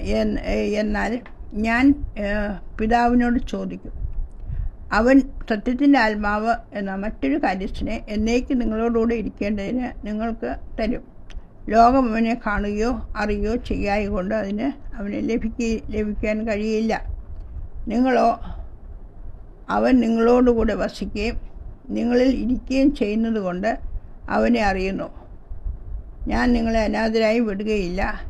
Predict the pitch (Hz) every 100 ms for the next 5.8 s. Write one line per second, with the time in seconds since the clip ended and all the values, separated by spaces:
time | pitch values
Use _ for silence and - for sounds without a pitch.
0 | - - 214 220 220 208 208 214 196 185
1 | 226 233 214 202 - - - - - -
2 | - - - - - - - 269 277 285
3 | 277 - 240 226 202 220 233 233 214 190
4 | 160 170 185 - - - - - 214 220
5 | 240 220 190 196 214 190 202 -